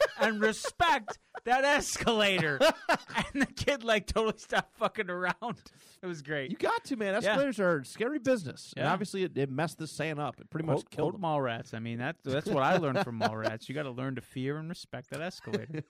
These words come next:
Speaker 2: <laughs> I love that. I love that. Uh, Howard's sitting in this chair. He gets, uh, he's just hanging out, and, uh,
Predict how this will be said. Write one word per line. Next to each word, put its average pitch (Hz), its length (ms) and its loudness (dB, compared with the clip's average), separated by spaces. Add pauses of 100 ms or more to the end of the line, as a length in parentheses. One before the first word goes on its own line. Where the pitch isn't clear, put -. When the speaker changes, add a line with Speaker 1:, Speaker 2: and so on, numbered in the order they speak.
Speaker 2:
<laughs> 165 100 -2 (800)
I - 80 -8
love 110 260 -12
that. 107 240 -16 (380)
I 131 100 0
love 127 320 2
that. 117 280 -6 (320)
Uh, 143 340 4
Howard's 269 500 2
sitting 185 260 -2
in 185 120 0
this 165 160 -2
chair. 123 500 -4 (320)
He 151 80 -6
gets, 160 440 -4
uh, 143 460 4
he's 165 200 -6
just 175 160 -6
hanging 160 340 -2
out, 143 300 2
and, 127 300 -4
uh, 117 320 -6